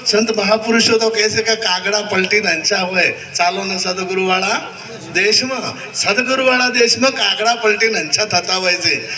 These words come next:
અને એ મહાપુરુષો આપણે આજે અહીંયા પધારેલા છે, અહીંયા ઉપસ્થિત છે. અને એ મહાપુરુષોનો સત્સંગ જો આપણા જીવનમાં ઉતરે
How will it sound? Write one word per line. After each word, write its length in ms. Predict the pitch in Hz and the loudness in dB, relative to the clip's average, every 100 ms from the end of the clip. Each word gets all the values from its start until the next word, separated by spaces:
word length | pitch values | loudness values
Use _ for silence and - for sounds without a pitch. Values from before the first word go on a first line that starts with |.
| - - | -10 -4
અને 160 | 190 | 0
એ 100 | 202 | 0
મહાપુરુષો 680 | 277 208 180 226 233 226 214 | 0 -4 -6 -4 0 2 2
આપણે 260 | 202 214 208 | 2 2 2
આજે 220 | 190 202 | 2 -2
અહીંયા 460 | - 180 165 202 | -2 -2 2 2
પધારેલા 580 | 202 160 147 175 190 180 | 0 -2 2 2 2 0
છે, 180 | 185 175 147 - - | 0 -2 -4 -10 -2
અહીંયા 180 | 190 202 | 2 2
ઉપસ્થિત 600 | 185 190 208 - 208 202 | 2 2 0 0 -4 -2
છે. 420 | 202 156 104 - - - 165 | 0 0 -2 -8 -14 -10 -4
અને 160 | 175 | -2
એ 240 | - 202 262 | 0 0 2
મહાપુરુષોનો 920 | 226 226 233 233 226 214 220 214 202 | 2 2 2 2 0 4 4 4 0
સત્સંગ 580 | - 190 - 262 254 | -2 -2 0 0 0
જો 120 | 226 233 | 0 0
આપણા 280 | 202 214 | 2 0
જીવનમાં 500 | 214 175 196 220 220 | 0 2 2 2 4
ઉતરે 460 | 196 185 208 190 120 | 2 4 2 2 0